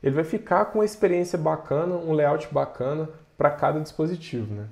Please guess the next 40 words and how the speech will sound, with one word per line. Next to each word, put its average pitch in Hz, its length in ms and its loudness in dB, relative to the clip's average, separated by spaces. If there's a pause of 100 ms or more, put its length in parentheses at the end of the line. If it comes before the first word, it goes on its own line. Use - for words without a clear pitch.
(680)
E 143 80 4
aí, 160 160 4
por 185 220 4
que 220 140 -2
que 226 100 -2
ele 220 100 2
tem 196 220 0
que 190 80 -10
ter 170 180 -2
também 147 640 0 (180)
um, 139 720 -2 (600)
um 139 100 -2
max 160 460 -2
width, 135 440 -2
né? 120 140 -4
Por 147 160 -6
que 160 80 -10
que - 80 -4
ele 202 120 0
tem 170 200 -4
que 160 80 -6
ter 156 340 -4
uma 143 580 -4
largura 156 520 4
máxima? 120 580 -8 (640)
Porque 165 480 0
imagina 175 380 0
o - 20 -2
seguinte, 165 460 -4
galera, 131 520 2 (140)
se - 180 -10
vocês 170 360 0
estiverem 170 600 0
visualizando 156 720 -2
esse 160 160 -8
site, 120 520 -2
uma 151 100 -2
televisão, 151 760 -2
por 135 160 -2
exemplo, 120 640 -4